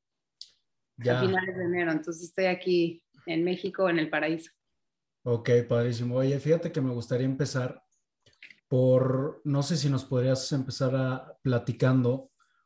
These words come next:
Speaker 2: un poquito de tu inicio en el triatlón. Tú llevas haciendo toda tu vida prácticamente deporte, estuviste en karate,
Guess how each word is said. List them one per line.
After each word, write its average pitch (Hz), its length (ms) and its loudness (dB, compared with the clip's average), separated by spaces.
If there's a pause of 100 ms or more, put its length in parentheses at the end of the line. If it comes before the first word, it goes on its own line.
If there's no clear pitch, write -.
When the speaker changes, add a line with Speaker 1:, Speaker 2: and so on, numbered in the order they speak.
(140)
Speaker 2:
un 127 180 -2
poquito 131 380 2
de 123 100 4
tu 123 140 -4
inicio 120 460 0
en 120 100 0
el 110 100 -6
triatlón. 113 640 -4 (560)
Tú 139 320 4
llevas 139 400 4
haciendo 131 360 0
toda 135 260 0
tu 127 100 -2
vida 123 240 0
prácticamente 120 640 -2
deporte, 127 480 0
estuviste 113 440 -6
en 107 120 -6
karate, 127 480 -4